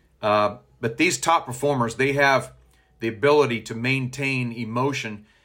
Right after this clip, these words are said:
to maintain healthy emotional states during those ebbs and flows of life, during those top, those highs, and then during those lows. And that's something that not just everybody does. And that's exactly what sets, uh, uh, top performers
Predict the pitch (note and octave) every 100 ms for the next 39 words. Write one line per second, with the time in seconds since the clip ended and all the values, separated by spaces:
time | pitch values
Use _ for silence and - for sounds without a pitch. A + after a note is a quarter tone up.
0 | _ - A2 A2+ C#3 C3 C3 B2 A#2 -
1 | - D#3+ E3+ E3 B2+ A#2+ A#2 A#2+ A2+ -
2 | G#2 - A2 G#2+ - _ _ _ _ _
3 | G2+ C3 D3+ C3+ A#2+ A#2+ - C3 C3 A2
4 | G#2 C3 B2 A2+ - G#2+ A#2+ B2+ - -
5 | A#2 A2+ G#2+ - - C3 C3 A#2 G#2+ -
6 | C3+ B2+ B2 - - _ _ - A2 A2
7 | G#2+ G#2+ A2 A2 G#2+ F#2+ F#2 A2+ A2 G2
8 | - _ _ _ - C3 E3 - D#3+ B2+
9 | A#2+ A#2 A#2+ A#2+ A#2 A2+ - A2+ A2+ A#2
10 | A2+ G#2+ - G#2+ A#2 G#2 - A2+ A2+ C3
11 | B2+ G2 F2+ C3 D3+ D#3 A#2+ G2+ A2 A#2+
12 | - B2 A2+ A2 - - A#2 - A2 -
13 | C3+ B2+ - A#2+ A#2 A2